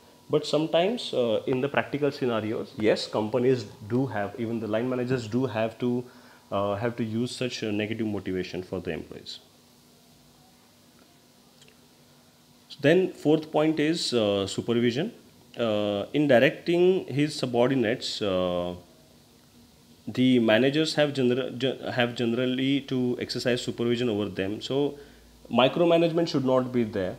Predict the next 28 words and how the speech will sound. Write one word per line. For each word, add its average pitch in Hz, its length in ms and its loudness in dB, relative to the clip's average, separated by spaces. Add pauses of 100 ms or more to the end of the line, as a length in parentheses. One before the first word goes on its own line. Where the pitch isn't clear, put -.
(140)
If 139 320 -4
I 117 120 2
have 135 200 0
asked 131 300 -2
my 135 120 -2
teammate 123 640 0
to, 123 360 -2
i-, 120 300 0
if 120 140 -4
I 113 100 2
have 120 140 0
asked 127 180 -2
my 127 100 -4
team 120 340 -2
to 131 80 -2
work 117 280 0
on 123 140 -2
certain 117 300 -4
things, 127 260 -6
then 127 140 -2
I 113 100 0
should 123 240 -6
get 120 160 -4
some 143 140 -6
periodic 131 480 0
updates 110 440 -4
from 98 260 -4
them. 85 180 -6